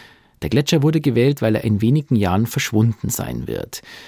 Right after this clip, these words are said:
Es ist nicht die erste Aktion an einem Gletscher in diesem Jahr. Erst vergangene Woche hat eine Umweltschutzorganisation die Pasterze, den größten Gletscher Österreichs, in einem Sarg aus Eis symbolisch zu Grabe getragen.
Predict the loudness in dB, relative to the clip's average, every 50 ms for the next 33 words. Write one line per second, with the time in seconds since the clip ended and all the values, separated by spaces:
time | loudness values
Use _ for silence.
0 | -20 _ _ _ _ -4 -2 0 0 -2 0 0 0 0 0 -2 -2 0 0 -2
1 | 0 -2 -4 -4 -4 -4 -6 -2 0 0 2 2 0 -2 -2 -2 -2 0 0 -2
2 | -2 -2 -4 -4 -4 -4 -4 -4 -4 -4 -4 -4 -4 -4 -4 -4 -4 -4 -6 -6
3 | -6 -6 -6 -4 -4 -4 -2 0 2 2 2 2 2 2 0 0 0 -4 -4 -4
4 | -4 -6 -4 -2 0 0 0 0 0 0 2 2 0 -2 -2 -4 -4 -4 -4 -6
5 | -6 -2 -2 0 -2 -2 -2 -6 -4 -2 -2 -2 0 0 -2 -4 -4 -4 -6 -6
6 | -4 -2 0 0 0 0 -2 -6 -6 -8 -8 -6 -6 -6 0 2 2 2 2 0
7 | 0 -2 0 0 -2 -2 0 -2 -2 0 0 -2 0 -2 -2 -2 0 0 0 -2
8 | -4 -8 -8 -6 -6 -4 -4 -2 -2 -2 -2 -2 -2 0 0 0 0 0 -2 -6
9 | -6 -6 -6 -6 -4 -2 -2 -2 -2 -4 -2 -2 -2 -2 0 -2 -2 -2 -2 -4
10 | -6 -6 -6 -4 -4 -4 -4 -4 -6 -8 -8 -10 -10 -10 -10 -10 -12 -14 -14 -16